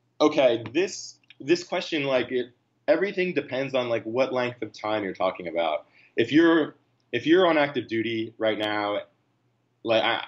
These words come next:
I don't know what other people's situations are, but on the submarine, like, or, or even on my shore tour, like, the most I would ever reali-, most time off I would ever realistically get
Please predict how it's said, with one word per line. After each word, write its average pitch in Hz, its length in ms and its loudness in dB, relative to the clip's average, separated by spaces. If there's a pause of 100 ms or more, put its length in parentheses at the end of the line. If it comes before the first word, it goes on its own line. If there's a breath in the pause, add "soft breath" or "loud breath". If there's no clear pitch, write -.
I 127 40 2
don't 147 100 2
know 131 320 2
what 117 180 0
other 120 160 0
people's 107 420 -6
situations 117 420 -2
are, 104 160 2
but 101 240 -2 (680)
on 107 140 -2
the 107 60 -4
submarine, 147 400 0
like, 117 360 2 (720)
or, 107 220 0
or 113 140 2
even 127 340 2
on 131 100 2
my 131 100 2
shore 175 240 0
tour, 117 260 2
like, 110 240 0
the 131 80 -2
most 170 440 0
I 131 120 2
would 131 240 0
ever 131 420 2
reali-, 120 480 -2 (120)
most 156 260 -2
time 131 220 -2
off 113 280 0
I 104 60 0
would 113 180 -4
ever 147 260 2
realistically 117 680 -2
get 107 400 0